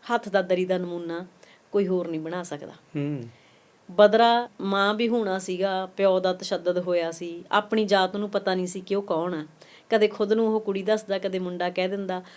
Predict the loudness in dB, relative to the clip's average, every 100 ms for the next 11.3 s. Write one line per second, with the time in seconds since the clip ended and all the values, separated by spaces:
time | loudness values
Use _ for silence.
0 | -8 -2 2 4 4 4 2 0 -2 -4
1 | -4 -6 -6 -10 -10 -8 -10 -6 -4 -2
2 | -2 -6 -8 -12 -10 -10 -12 -18 -20 _
3 | _ _ -6 -4 -6 -12 -20 _ 6 6
4 | 6 2 2 0 -2 -6 0 2 4 2
5 | 2 0 0 -6 -6 -8 -6 -4 -4 -4
6 | -2 -2 -2 0 0 0 -4 -18 -18 2
7 | 4 4 2 0 0 -2 -2 -2 -6 -4
8 | 0 2 2 0 -2 0 2 2 2 0
9 | -2 0 0 0 -2 -2 -2 -4 -4 -6
10 | -10 -10 -10 -14 -18 _ _ _ _ -10
11 | -8 -8